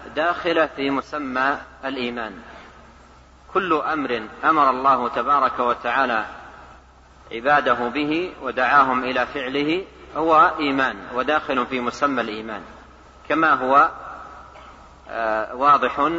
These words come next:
في هذا الحديث، حديث وفد عبد القيس. بل يدخل كذلك في مسمى الإيمان ترك ما نهى الله عنه من الآثام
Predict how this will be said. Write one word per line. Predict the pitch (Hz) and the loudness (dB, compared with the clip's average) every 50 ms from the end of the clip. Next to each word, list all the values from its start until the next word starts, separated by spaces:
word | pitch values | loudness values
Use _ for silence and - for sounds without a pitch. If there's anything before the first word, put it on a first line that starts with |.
| 165 143 | -4 -4
في | - 139 127 | -4 -4 -2
هذا | 135 135 123 120 | -2 -2 -2 -2
الحديث، | 117 - - 120 110 131 139 151 160 151 - - - | -4 -6 -6 -6 -4 -2 -2 -2 -4 -4 -8 -8 -4
حديث | - 123 117 139 135 127 - 127 127 127 131 - - - - - - - - - - - - 120 | -4 -2 -2 -2 -2 -2 -2 -2 -2 -2 -4 -8 -12 -18 -20 -20 -20 -20 -20 -20 -20 -14 -8 -6
وفد | 139 143 - - 131 | -6 -6 -6 -4 -4
عبد | 123 107 113 113 107 117 | -2 -2 -2 -2 -2 -6
القيس. | 117 110 - 123 113 104 - - - - - - - - - - - - - - - - - - - - - - - - - - - - - - - - - - - _ _ - - - - - - - - _ - - - 113 | -6 -4 -4 -4 -4 -4 -6 -10 -14 -16 -20 -20 -20 -20 -20 -20 -20 -20 -20 -20 -20 -20 -20 -20 -20 -20 -20 -20 -20 -20 -20 -20 -20 -20 -20 -20 -20 -20 -20 -20 -20 _ _ -20 -20 -20 -20 -20 -20 -20 -20 _ -20 -20 -8 -2
بل | 127 160 180 202 208 202 208 - - - - - - - - - - - - - - - - - | 2 4 4 4 2 -2 -8 -10 -12 -14 -16 -18 -18 -20 -20 -20 -20 -20 -20 -20 -20 -20 -20 -12
يدخل | 131 139 151 180 185 - - - 170 170 160 147 - | -6 -2 -2 -2 -2 -2 -2 0 2 4 2 2 0
كذلك | - 139 131 147 165 170 170 165 156 - 151 135 | -2 -2 0 2 2 2 2 0 -2 -4 -6 -6
في | 131 143 143 135 | -4 -2 -2 0
مسمى | 135 131 - - 170 180 180 170 160 | -2 -2 -2 0 0 0 2 2 0
الإيمان | 151 156 147 147 143 135 143 147 156 175 180 185 190 190 - - - - - - - - - - - - - - - - - | 0 0 -2 -2 -2 -2 0 0 0 2 0 0 -2 -4 -10 -14 -18 -18 -20 -20 -20 -20 -20 -20 -20 -20 -20 -20 -12 0 4
ترك | 165 180 190 185 - - 170 180 185 185 196 147 - | 6 6 6 6 4 2 2 4 4 4 2 0 -2
ما | 151 147 156 | -6 -6 -4
نهى | 151 165 170 160 151 | -2 -2 2 2 2
الله | 139 139 143 135 131 123 120 | 2 4 4 4 4 4 2
عنه | 117 123 135 117 98 - - - - - - - - - - - - - - - - - - - - - - - - - - - - - - - - _ - - - - - - - - | 2 2 0 -2 -4 -8 -12 -16 -20 -20 -20 -20 -20 -20 -20 -20 -20 -20 -20 -20 -20 -20 -20 -20 -20 -20 -20 -20 -20 -20 -20 -20 -20 -20 -20 -20 -20 _ -20 -20 -20 -20 -20 -20 -18 -12
من | 120 131 135 | -8 -6 -4
الآثام | 135 131 127 123 127 123 123 - 147 147 143 127 117 107 | -4 -4 -2 0 0 0 0 0 0 0 0 -2 -4 -6